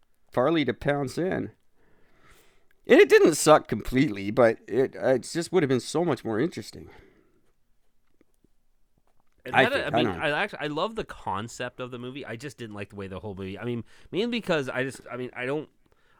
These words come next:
Speaker 2: I don't like Matthew Broderick as an actor. I don't think he's a good actor.
Speaker 1: Oh.
Speaker 2: I just, he, he bugs. He, he did Ferris Bueller, and he's done nothing <laughs> good since then.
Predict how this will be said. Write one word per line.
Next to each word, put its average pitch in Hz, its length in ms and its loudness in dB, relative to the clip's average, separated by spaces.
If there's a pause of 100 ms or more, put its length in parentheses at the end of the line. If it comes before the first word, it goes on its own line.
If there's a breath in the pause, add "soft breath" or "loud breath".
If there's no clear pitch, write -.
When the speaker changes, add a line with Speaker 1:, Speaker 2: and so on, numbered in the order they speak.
Speaker 2:
I 123 80 -4
don't 190 100 -2
like 240 160 -6
Matthew 147 320 -6
Broderick 98 500 -8
as 101 140 -10
an 101 80 -14
actor. 98 420 -14
I 95 100 -16
don't 123 200 -14
think 135 160 -12
he's 117 160 -12
a 113 60 -12
good 107 180 -10
actor. 139 180 0
Speaker 1:
Oh. 123 400 -2
Speaker 2:
I 78 60 -18
just, 107 300 -20
he, 110 180 -16 (140)
he 120 140 -10
bugs. 127 420 -12
He, 127 260 -12
he 143 140 -8
did 131 220 -10
Ferris 147 340 -4
Bueller, 135 360 -6
and 117 140 -8
he's 113 80 -8
done 110 320 -6
nothing 120 300 -6
<laughs> 123 100 -14
good 135 140 -8
since - 380 -12
then. - 280 -18